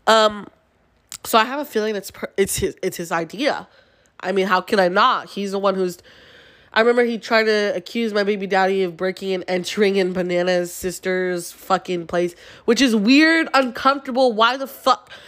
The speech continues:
I don't know. But why the fuck? All I know is that if I'm forced,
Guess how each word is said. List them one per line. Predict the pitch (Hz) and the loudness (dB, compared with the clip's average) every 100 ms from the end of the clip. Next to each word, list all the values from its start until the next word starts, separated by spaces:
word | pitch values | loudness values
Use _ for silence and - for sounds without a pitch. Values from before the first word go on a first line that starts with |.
| - _ | -20 _
I | 220 | 0
don't | 262 240 | 2 2
know. | 190 117 _ _ _ _ _ _ _ - | -2 -6 _ _ _ _ _ _ _ 2
But | 262 | 6
why | 269 | 6
the | 269 269 | 2 -8
fuck? | - 208 - - - _ _ _ _ _ _ _ - | -2 -2 -2 -18 -18 _ _ _ _ _ _ _ -6
All | 226 269 330 | -2 -2 -4
I | 311 | -8
know | 240 180 123 104 _ _ _ - | -10 -10 -10 -12 _ _ _ -8
is | 233 | -4
that | 226 233 | -2 -2
if | 233 - | -4 -4
I'm | 214 277 294 | -2 -2 -4
forced, | - 269 240 175 - - - - | -8 -4 -4 -6 -10 -20 -20 -20